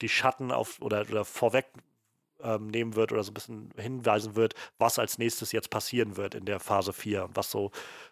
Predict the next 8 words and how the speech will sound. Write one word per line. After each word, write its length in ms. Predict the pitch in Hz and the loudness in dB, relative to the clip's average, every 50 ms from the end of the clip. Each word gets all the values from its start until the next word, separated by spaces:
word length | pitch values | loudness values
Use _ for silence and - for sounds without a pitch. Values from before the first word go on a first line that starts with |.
| _ _ _ _ _ _ _ _ _ | _ _ _ _ _ _ _ _ _
im, 200 | - 139 120 104 - - - - - - 180 | -10 -10 -8 -8 -10 -8 -8 -10 -8 -8 -8
im 160 | - 107 107 | -8 -2 2
Marvel-Universum 720 | 104 107 117 117 123 117 117 120 110 110 110 113 104 110 107 | 4 4 6 6 6 4 4 4 4 6 4 4 4 2 0
als 180 | 107 101 - - | 0 -2 -2 -4
nächstes 300 | 107 104 - - - - | -4 -4 -4 -6 -8 -6
Großes 320 | - 104 92 90 - - | -6 -6 -6 -6 -8 -10
ansteht. 480 | - 101 92 - - - 104 - 101 - | -10 -10 -8 -10 -10 -10 -10 -14 -14 -14
Und 300 | - 95 92 92 - - | -16 -16 -16 -18 -18 -18